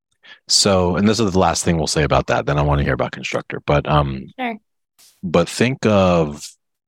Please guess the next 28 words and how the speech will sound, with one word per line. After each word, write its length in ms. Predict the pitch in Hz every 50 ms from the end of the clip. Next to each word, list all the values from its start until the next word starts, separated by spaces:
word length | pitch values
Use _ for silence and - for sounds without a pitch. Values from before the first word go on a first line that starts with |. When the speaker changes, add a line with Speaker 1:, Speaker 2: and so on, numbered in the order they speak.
| _ _ _ _ _ -
Speaker 1:
the 100 | 104 -
two 180 | - - 107 98
scenarios, 580 | - - 95 90 85 82 73 69 69 71 67
right? 260 | 78 78 78 85 90
Like, 320 | 80 82 78 78 - - - _ _ _ _ -
like 240 | 92 87 82 -
in 180 | 98 87 87 85
the 140 | 82 85 82
example 420 | 85 76 - 95 90 87 82 87 85
that 80 | 85
you 140 | 82 82 80
gave, 320 | 76 80 78 76 73 71
say 240 | - - - 101 101
that 260 | 95 95 95 85 76 - _ _ _ -
the, 300 | - 87 85 82 80 82 - _ -
uh, 320 | - 80 80 76 73 71 71
your 160 | - 85 87
team 240 | - - - 95 90
member 260 | 85 82 80 76 82
accepted 580 | - 76 - - - - 87 78 _ - 73 67
that 220 | - 69 - -
call 340 | - - - - - - - _ _ _ _ _ _ _ _ - - _ _ _ - -
and 160 | 90 85 80
she 160 | - - 104
was, 240 | 92 92 90 80 85
like, 340 | 90 82 80 80 78 - - - -
halfway 460 | - - 92 92 - - 101 95 92
resentful 880 | 87 92 87 78 82 95 98 110 104 - - 85 76 73 69 71 71